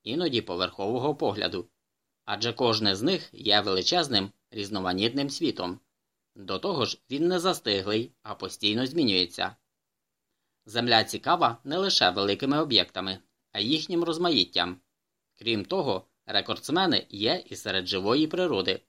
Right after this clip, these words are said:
Це численні рослини й тварини. Одні з них вражають своєю величністю, другі — різноманітністю, треті — красою та витонченістю,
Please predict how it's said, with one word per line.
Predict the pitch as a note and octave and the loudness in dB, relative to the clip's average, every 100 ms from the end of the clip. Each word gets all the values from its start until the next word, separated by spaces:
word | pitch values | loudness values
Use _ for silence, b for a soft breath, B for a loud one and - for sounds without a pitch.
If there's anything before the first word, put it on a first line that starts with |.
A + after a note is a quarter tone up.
| _ _ _ _ | _ _ _ _
Це | - G2 | -2 0
численні | - F#2+ - A2 G2+ F#2+ | 0 -2 2 4 4 2
рослини | F2+ - G#2 A2+ | -2 0 2 2
й | B2+ | 2
тварини. | D#3 D3 G2 F2 - _ _ _ _ _ _ - | 0 4 2 2 -6 _ _ _ _ _ _ -6
Одні | G#2+ G2+ A2 | -6 2 2
з | F#2+ | 2
них | A2 F#3+ A2+ | 0 -2 -2
вражають | G2 G2 A#2 F3+ E3 | 0 4 4 4 2
своєю | - G2+ A#2 D#3 D#3+ | -2 0 2 2 2
величністю, | F3 G#2+ - G2+ F2+ - F#2+ G2+ _ _ | 2 2 2 -2 -4 -6 -8 -8 _ _
другі — | F#2+ F#2+ F3 A#2 F2+ _ | -12 -4 0 0 -2 _
різноманітністю, | F#2 G2 G#2 D3 D#3+ A#2 G#2+ F#2+ - F2+ - _ _ _ | -10 -8 -2 2 2 0 -6 -12 -8 -10 -10 _ _ _
треті — | - G#2+ F3+ C#3 G2 _ _ | -8 -4 -2 -2 -4 _ _
красою | - E2+ - F3+ A2+ | -8 -8 -2 2 2
та | G2 D#3+ | 2 2
витонченістю, | D#3 G#2+ F#2+ G#2 G2 F#2 - F#2+ | 2 0 -2 -2 -4 -6 -8 -8